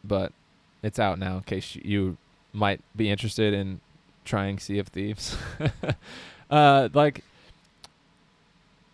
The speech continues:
I didn't get very far into the actual Hungering Deep stuff, so that's why it's still on my list, 'cause, like,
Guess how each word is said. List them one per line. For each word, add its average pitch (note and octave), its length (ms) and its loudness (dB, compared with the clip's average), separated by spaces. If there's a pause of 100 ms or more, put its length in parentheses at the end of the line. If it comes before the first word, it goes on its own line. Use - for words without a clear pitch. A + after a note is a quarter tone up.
(100)
I A#2 100 6
didn't A#2 180 0
get G#2+ 100 0
very G#2 200 6
far G2+ 280 4
into G2 240 -4
the G2+ 60 -2
actual F#2+ 320 -2
Hungering F#2+ 340 -4
Deep E2 220 -12
stuff, F#2+ 240 -6
so G#2 180 -2
that's F#2+ 200 -4
why F#2+ 120 -4
it's - 120 -10
still G#2+ 180 -8
on G#2+ 100 -6
my E2 120 -8
list, D#2 440 -10
'cause, D#2+ 240 -12
like, D2 200 -10